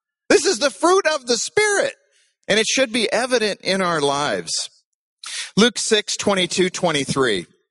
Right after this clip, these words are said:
"What blessings await you when people hate you and exclude you and mock you and curse you as evil because you follow the Son of Man? When that happens, be happy." Again, the new, uh, language.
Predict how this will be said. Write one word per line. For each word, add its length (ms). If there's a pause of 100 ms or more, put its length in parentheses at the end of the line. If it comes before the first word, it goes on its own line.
(480)
"What 280
blessings 540
await 360
you 140
when 180
people 460 (380)
hate 500
you 380
and 140
exclude 580
you 240
and 160
mock 360
you 180
and 120
curse 380
you 220 (280)
as 300
evil 400
because 400
you 80
follow 360
the 100
Son 260
of 100
Man? 380 (440)
When 140
that 160
happens, 600 (600)
be 100
happy." 520 (640)
Again, 240
the 100
new, 320
uh, 220
language. 460